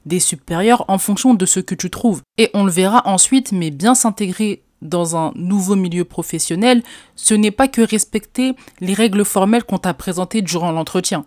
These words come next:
Par exemple, tu as fait un entretien pour être conseillère, euh, clientèle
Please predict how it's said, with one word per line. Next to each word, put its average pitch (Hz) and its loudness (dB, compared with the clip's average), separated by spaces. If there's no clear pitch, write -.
Par 214 4
exemple, 208 4
tu - -4
as 196 -2
fait - -4
un 175 -2
entretien 175 -4
pour 196 0
être 180 0
conseillère, 180 0
euh, 160 -2
clientèle 175 -4